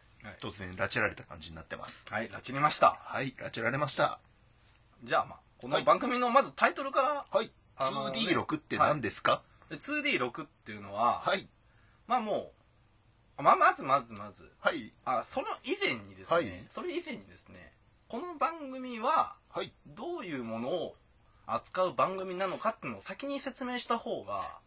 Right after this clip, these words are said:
Speaker 2: なるほど。
Speaker 1: このツーディー六の意味、意味がね、あの、伝わるんじゃないかと。
Speaker 2: なるほど。
Speaker 1: より。
Speaker 2: さすがです。
Speaker 1: はい。さすがでしょう。
Speaker 2: さすがです。
Speaker 1: はい。なんで、えっと、まずこの番組はですね、
Speaker 2: はい。
Speaker 1: ボードゲームや、まあ、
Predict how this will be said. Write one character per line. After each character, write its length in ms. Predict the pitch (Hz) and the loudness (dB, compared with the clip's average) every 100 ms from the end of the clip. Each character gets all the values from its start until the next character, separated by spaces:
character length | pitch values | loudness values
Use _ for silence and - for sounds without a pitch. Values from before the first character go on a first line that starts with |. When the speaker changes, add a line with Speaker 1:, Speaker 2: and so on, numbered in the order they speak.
| - | -8
Speaker 2:
な 260 | 120 135 165 | -2 0 0
る 60 | |
ほ 100 | 156 | 0
ど。 140 | 117 - - | -4 -8 -6
Speaker 1:
こ 120 | 202 | 0
の 200 | 240 240 | 2 2
ツ 160 | 247 | 0
ー 40 | 269 | -4
デ 80 | 277 | 0
ィ 40 | |
ー 40 | 180 | 0
六 240 | 135 170 | 0 -2
の 60 | 139 | -4
意 100 | 123 | -4
味、 240 | 117 113 | -6 -8
意 100 | 170 | -8
味 100 | 202 | -6
が 100 | 107 | -8
ね、 160 | 87 - _ _ _ | -12 -20 _ _ _
あ 120 | 101 104 | -16 -14
の、 140 | 107 - | -12 -4
伝 120 | 233 | 0
わ 100 | 247 | 0
る 60 | 269 | 0
ん 40 | |
じ 80 | 135 | -4
ゃ 20 | |
な 80 | 113 | -8
い 40 | 101 | -10
か 80 | |
と。 180 | - - - | -16 -18 -8
Speaker 2:
な 260 | 107 127 | 0 2
る 60 | 165 | 4
ほ 100 | 180 | 2
ど。 160 | 104 - - | -2 -8 -6
Speaker 1:
よ 140 | 123 | -4
り。 200 | 123 113 _ _ _ _ _ _ _ _ | -4 -8 _ _ _ _ _ _ _ _
Speaker 2:
さ 220 | - 110 | -12 -8
す 140 | 98 113 | -6 -6
が 100 | 92 | -8
で 80 | 92 | -10
す。 260 | - - | -12 -14
Speaker 1:
は 260 | - 107 87 | -10 -8 -10
い。 640 | - _ _ _ _ _ - | -16 _ _ _ _ _ -14
さ 100 | - | -12
す 100 | - | -12
が 80 | 87 | -12
で 60 | |
し 100 | - | -12
ょ 40 | - | -14
う。 360 | _ - - | _ -20 -14
Speaker 2:
さ 180 | - 110 | -8 -6
す 120 | - | -6
が 60 | 98 | -10
で 100 | 85 | -12
す。 80 | - | -16
Speaker 1:
は 80 | |
い。 20 | - - _ _ - - - | -18 -20 _ _ -20 -18 -8
な 80 | 202 | -4
ん 80 | |
で、 260 | 247 233 - _ _ | -2 -2 -2 _ _
え 60 | 226 | -6
っ 20 | |
と、 80 | 240 | 6
ま 140 | 320 | 6
ず 100 | 277 | 6
こ 140 | - 180 | -2 -2
の 160 | 262 | 4
番 220 | 226 226 | 8 8
組 140 | 214 202 | 6 -4
は 100 | 156 | -6
で 80 | - | -8
す 100 | - | -20
ね、 180 | 92 92 - | -20 -20 -8
Speaker 2:
は 140 | - | -4
い。 80 | - _ _ - | -4 _ _ -6
Speaker 1:
ボ 180 | 190 269 | -2 -2
ー 20 | |
ド 120 | 277 | -2
ゲ 120 | 262 | 0
ー 120 | 254 147 | 0 -2
ム 80 | 98 | -6
や、 200 | - 92 - _ _ - - _ _ | -12 -12 -14 _ _ -20 -20 _ _
ま 120 | - | 2
あ、 120 | 196 | 2